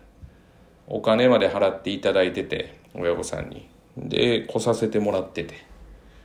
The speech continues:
勉強しろって言われたら。まあ、普段逆のこと言ってますよねって。いや、だから当然逆の立場でもあるんですよ。あの、あるんですけれども、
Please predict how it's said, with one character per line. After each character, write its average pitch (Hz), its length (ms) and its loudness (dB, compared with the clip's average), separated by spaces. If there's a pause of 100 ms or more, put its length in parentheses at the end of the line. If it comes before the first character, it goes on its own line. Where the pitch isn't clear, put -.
(240)
勉 110 240 4
強 104 180 -2
し - 160 -4
ろ 82 60 -8
っ 76 40 -10
て - 200 -14
言 80 60 -6
わ 76 40 -8
れ 78 80 -10
た - 100 -18
ら。 - 140 -20 (1300)
ま - 80 -4
あ、 101 40 -4
普 151 140 -2
段 107 200 6
逆 127 220 4
の 127 100 4
こ 123 80 -2
と 117 60 -6
言 95 100 -2
っ - 20 -8
て 95 140 -4
ま 92 100 -2
す - 140 -10
よ 80 80 -6
ね 78 100 -10
っ - 20 -8
て。 - 240 -16
い - 40 0
や、 127 60 6
だ 120 60 4
か 127 120 8
ら - 60 -4
当 151 120 6
然 143 120 4
逆 170 260 6
の 185 120 2
立 165 220 2
場 98 80 4
で 85 80 0
も 78 160 -2
あ 82 60 -4
る 87 100 -8
ん 80 40 -10
で 76 60 -12
す - 100 -12
よ。 131 80 -8 (420)
あ 95 220 -2
の、 87 380 -2 (880)
あ 101 100 -2
る 110 100 2
ん 95 80 -2
で 82 80 -6
す - 100 -10
け - 80 -8
れ 87 100 -8
ど 87 100 -8
も、 101 360 -4